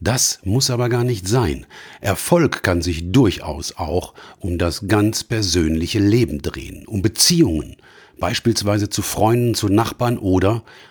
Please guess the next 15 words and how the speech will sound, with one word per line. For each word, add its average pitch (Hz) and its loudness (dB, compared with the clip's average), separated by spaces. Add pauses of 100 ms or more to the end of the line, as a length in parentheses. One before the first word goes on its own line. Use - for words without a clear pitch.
(140)
um 95 2
die - -12
große 78 0
Liebe. 90 -2 (2000)
Oft - -2
erleben 98 2
wir 110 2
auch 98 -2
die - -6
Anerkennung 92 0
und 82 -4
Wertschätzung - 0
anderer 98 0
als - -10
Erfolg. - -14